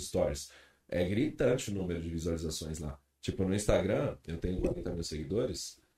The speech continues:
e dá o quê? Um mil, mil e quinhentas visualizações. Só que no Facebook dá quatorze mil, quinze mil visualizações.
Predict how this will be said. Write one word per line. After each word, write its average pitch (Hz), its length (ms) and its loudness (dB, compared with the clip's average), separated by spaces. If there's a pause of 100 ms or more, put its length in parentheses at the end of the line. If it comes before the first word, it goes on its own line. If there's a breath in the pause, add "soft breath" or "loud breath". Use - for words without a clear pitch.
(140)
e 76 560 -2 (380)
dá 80 140 -2
o - 60 -2
quê? 87 160 -2
Um 87 160 -2
mil, 92 380 0
mil 85 160 -4
e 85 40 -4
quinhentas 82 440 -6
visualizações. 80 760 -6 (220 soft breath)
Só - 200 -2
que - 100 -2
no 120 180 0
Facebook - 580 0
dá 95 240 0 (380)
quatorze 104 540 4
mil, 98 340 0
quinze 113 400 -2
mil 95 200 0
visualizações. 80 840 -2